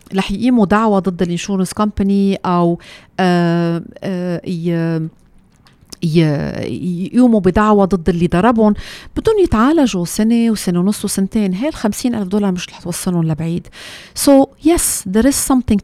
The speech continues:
to give up. هلأ اللي بده يشتري unlimited medical، مثل ما نحن اليوم أفقر واحد منا وأغنى واحد منا بولاية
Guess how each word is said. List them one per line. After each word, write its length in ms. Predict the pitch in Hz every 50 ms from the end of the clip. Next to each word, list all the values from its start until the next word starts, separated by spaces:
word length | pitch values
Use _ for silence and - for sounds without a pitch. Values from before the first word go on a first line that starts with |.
| - 208
to 140 | 180 196
give 160 | 185 - 165 151
up. 60 | - - - - - _ -
هلأ 300 | - 320 311 233 175 156 - _ - - - - - -
اللي 220 | 190 190 185 196 185
بده 380 | 208 320 359 - _ 339 330 285
يشتري 640 | 262 233 - - - 277 262 240 233 226 233 262 285 - _ _ _ -
unlimited 600 | 254 285 294 285 269 269 247 247 247 - 208 190
medical، 340 | 196 196 190 185 175 - 165
مثل 320 | 156 180 240 320 - 294
ما 100 | 269 277
نحن 300 | 277 294 - - - 233
اليوم 440 | 226 208 185 180 170 160 160 160 165 - _ _ _ - - _ _ - - - - - - _ -
أفقر 360 | 320 - - - - 285 277
واحد 460 | 262 277 269 247 - - 254 214 208
منا 340 | 226 233 233 226 240 240 240 - - - - - -
وأغنى 420 | 175 180 - 247 254 262 240 247
واحد 400 | 233 226 226 233 214 - 220 202 196
منا 240 | 208 214 208 214 208
بولاية 460 | 190 208 202 202 202 208 208 208